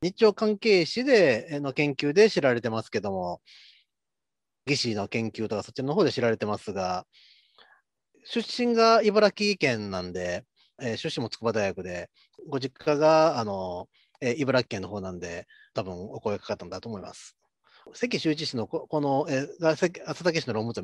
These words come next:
多分珍しい。あの、基本的には、どっちかというと朝鮮半島。で、最近はなんか琉球と朝鮮の研究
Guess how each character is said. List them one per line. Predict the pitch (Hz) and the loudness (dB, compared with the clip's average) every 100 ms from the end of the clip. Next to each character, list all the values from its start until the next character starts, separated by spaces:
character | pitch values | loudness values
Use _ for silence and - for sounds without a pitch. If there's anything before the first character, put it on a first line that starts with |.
| 110 | -2
多 | 117 | -2
分 | 95 | -2
珍 | 120 107 - | -4 -2 -2
し | - 90 | -4 -10
い。 | |
あ | 123 | -8
の、 | 117 | -8
基 | 110 208 | -6 -4
本 | 262 | -4
的 | 294 294 | -4 0
に | |
は、 | 226 120 - - - - | 2 0 -2 -20 -12 -6
ど | |
っ | 127 | 0
ち | 185 | 2
か | |
と | 214 | 4
い | |
う | 127 | 4
と | |
朝 | 127 120 | 4 2
鮮 | 127 | 2
半 | 117 127 | 2 0
島。 | 104 113 | -2 -6
で、 | 165 180 | -4 2
最 | 214 208 | 2 2
近 | 214 214 208 | 2 2 4
は | 202 | 4
な | 190 | 4
ん | 131 | 2
か | 113 | 2
琉 | 160 156 | 2 2
球 | - 151 147 | 2 2 2
と | 143 135 - - - | 4 4 4 -4 -2
朝 | 139 131 | 2 2
鮮 | 120 | 2
の | 101 | -4
研 | 98 110 104 | -4 -6 -6
究 | 104 | -6